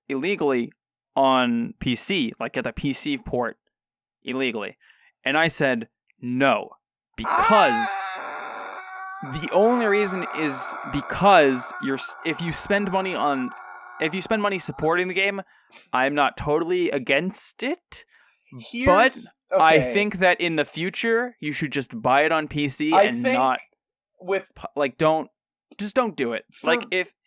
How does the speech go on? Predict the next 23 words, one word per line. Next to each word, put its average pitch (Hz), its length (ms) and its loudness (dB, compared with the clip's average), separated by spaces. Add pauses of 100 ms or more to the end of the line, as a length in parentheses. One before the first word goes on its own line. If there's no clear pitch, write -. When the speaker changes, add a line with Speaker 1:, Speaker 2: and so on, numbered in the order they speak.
(420)
Speaker 2:
the, 247 80 -14
sorry. - 280 -8 (600)
Speaker 1:
one 226 240 0
time, 220 480 0 (500)
because 175 300 -2
you 180 60 0
bought 190 200 6
it 185 100 2
for 190 80 -4
the 180 80 0
wrong 170 180 0
system, 160 340 -6
you 147 80 -4
changed 160 320 -4
your 147 80 -4
mind. 139 360 0 (1120)
Okay, 185 280 -2
maybe, 190 480 2 (760)
depending 190 520 0
on 185 160 2
the 180 60 -4
thing. 190 360 -4 (460)
But 165 240 2